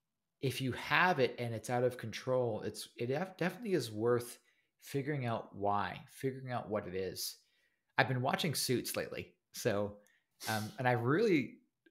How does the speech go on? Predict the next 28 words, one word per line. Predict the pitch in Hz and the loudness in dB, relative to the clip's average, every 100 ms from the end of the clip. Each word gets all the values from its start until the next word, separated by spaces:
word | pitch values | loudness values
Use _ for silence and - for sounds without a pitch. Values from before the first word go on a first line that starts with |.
| _ | _
I | 117 | 0
really | 117 127 160 175 | 2 2 0 0
kinda, | - - 131 120 | -2 0 2 2
like, | 107 107 | 0 -2
when | 113 | 0
I | 107 104 - | -2 -4 -8
was | 123 110 | -6 -4
reflecting | 110 147 165 185 | -2 0 0 0
on, | 143 113 98 90 - _ _ | 0 0 -2 -6 -14 _ _
um, | 113 98 87 80 _ _ _ _ 117 | -6 -6 -6 -10 _ _ _ _ -6
Martin's | 107 117 113 101 | -2 -2 -2 -8
discussion, | - 101 - 113 - 98 85 - _ _ _ _ | -10 -6 -2 0 0 -4 -6 -12 _ _ _ _
I | 123 | 2
was | 123 | 2
reflecting | 127 170 180 | 2 2 2
on | 165 | 0
the | 120 | 0
character | - 123 123 | 4 2 2
Louis | 104 107 95 - | 0 0 0 -2
Litt, | 117 104 73 - - _ _ _ - | -2 -4 -6 -12 -14 _ _ _ -6
and | 117 | 0
he's | 123 196 | 2 6
a | 196 | 6
very | 120 90 113 123 131 127 113 107 104 _ _ _ _ _ _ _ - | 6 4 6 8 6 6 2 -2 -8 _ _ _ _ _ _ _ -8
no | 113 131 180 202 | -2 6 8 8
boundary, | 160 147 156 135 143 135 131 127 123 - _ _ _ _ _ _ _ _ _ _ _ _ - | 8 6 4 2 0 0 0 -2 -6 -12 _ _ _ _ _ _ _ _ _ _ _ _ -16
very | 107 113 151 165 160 147 - - | -2 2 4 4 2 -2 -4 2
open, | 139 143 120 90 87 | 4 4 2 -4 -6